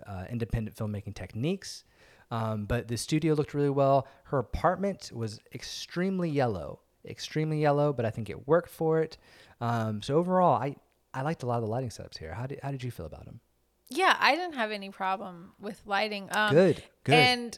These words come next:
Speaker 2: I think
Speaker 1: Nice.
Speaker 2: that, uh, goes to props to the cinematographer, Paul Suderman, who we have called out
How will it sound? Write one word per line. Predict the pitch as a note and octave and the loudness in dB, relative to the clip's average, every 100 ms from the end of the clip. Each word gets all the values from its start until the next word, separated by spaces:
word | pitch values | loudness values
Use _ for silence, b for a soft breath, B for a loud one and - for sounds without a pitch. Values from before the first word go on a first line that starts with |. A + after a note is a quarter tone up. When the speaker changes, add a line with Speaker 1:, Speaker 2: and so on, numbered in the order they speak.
| - | 4
Speaker 2:
I | A#3 A#3+ | 6 6
think | B3+ | 2
Speaker 1:
Nice. | A#3 G#3+ | 0 -2
Speaker 2:
that, | G#3+ A#3 A3+ A3 - - | 4 8 8 6 2 2
uh, | G#3+ G#3+ G#3 G3+ E3+ - G#3+ | 4 6 6 4 2 -6 -10
goes | G3+ A3+ A3 - | -2 -2 -2 -6
to | - A3 G#3 F#3+ - | -6 -6 -4 -6 4
props | A#3 - - | 4 4 0
to | - A3+ G#3 G3+ | -2 -2 0 -2
the | F3 G#3+ G3+ | 0 0 0
cinematographer, | - C4+ C4 - G#3+ G#3 G#3 G#3+ G3 G3 F#3 | -2 -4 -4 2 2 2 -2 -2 0 0 -2
Paul | - G#3 | -2 -4
Suderman, | G3+ - F4+ A3+ D#3 D#3+ G3 | -2 -6 -6 -6 -8 -10 -12
who | - F#3+ F#3 F3+ | -10 -8 -8 -8
we | F3+ F3+ | -10 -10
have | - F3+ G3 G3+ - b _ | -2 0 0 -4 -16 b _
called | - G3 | -6 -2
out | G3 | -2